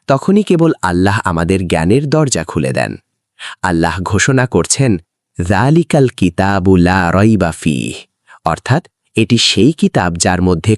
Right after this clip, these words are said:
কোনো প্রকার সন্দেহ নেই। পৃথিবীর ইতিহাসে আজ পর্যন্ত এমন কোনো লেখক আসেনি যে তার বইয়ের শুরুতে বলতে পেরেছে যে তার লেখায়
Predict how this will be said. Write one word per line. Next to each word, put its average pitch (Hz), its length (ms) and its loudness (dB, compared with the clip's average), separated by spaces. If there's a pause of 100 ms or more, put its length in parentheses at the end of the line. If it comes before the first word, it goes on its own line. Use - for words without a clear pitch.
কোনো 175 260 4
প্রকার 92 360 0
সন্দেহ 71 540 -2
নেই। 57 260 -6 (520)
পৃথিবীর 190 480 2
ইতিহাসে 160 540 2 (100)
আজ 98 280 -2
পর্যন্ত 160 500 2 (140)
এমন 92 320 2
কোনো 156 260 2
লেখক 107 500 0
আসেনি 92 500 2 (300)
যে 139 160 2
তার 165 200 2
বইয়ের 98 380 4
শুরুতে 104 440 2
বলতে 85 360 2
পেরেছে 160 480 0 (240)
যে 104 140 2
তার 95 220 0
লেখায় 78 400 0